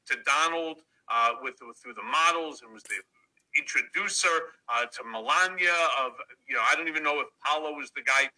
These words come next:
that was responsible and maybe even in possession of the nude photos of Melania when she was a young model. Um,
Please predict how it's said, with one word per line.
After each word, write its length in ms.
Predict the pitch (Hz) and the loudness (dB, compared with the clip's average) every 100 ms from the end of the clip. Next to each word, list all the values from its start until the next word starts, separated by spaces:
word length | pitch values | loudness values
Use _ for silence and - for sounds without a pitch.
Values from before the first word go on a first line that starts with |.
| _ - | _ 0
that 120 | 135 | 0
was 280 | 131 120 - 123 | 0 -4 -8 -6
responsible 680 | - - 143 143 - 139 123 | -6 0 0 0 -6 -10 0
and 80 | |
maybe 280 | 131 139 139 143 143 | 2 2 2 2 4
even 220 | 139 131 | 4 4
in 200 | 127 123 _ _ - | 2 -2 _ _ -6
possession 600 | 123 139 165 - - 117 117 120 | -2 4 4 2 0 0 0 -4
of 80 | - | -4
the 240 | 120 113 113 _ _ - | -4 -4 -6 _ _ -4
nude 240 | 160 170 | -4 -4
photos 640 | - - 135 135 123 117 - 123 | -8 -2 0 0 -2 -4 -6 -8
of 60 | 113 | -6
Melania 680 | 113 113 127 156 151 117 107 - _ _ | -8 -2 2 2 0 -2 -2 -4 _ _
when 120 | 123 | -6
she 240 | 117 - 139 | -2 -2 -2
was 220 | 127 127 | -4 2
a 180 | 117 113 | 2 4
young 340 | 131 127 120 | 0 0 -2
model. 460 | 123 139 151 104 98 _ _ - | 2 2 2 -2 -8 _ _ -4
Um, 340 | 107 107 | -2 -2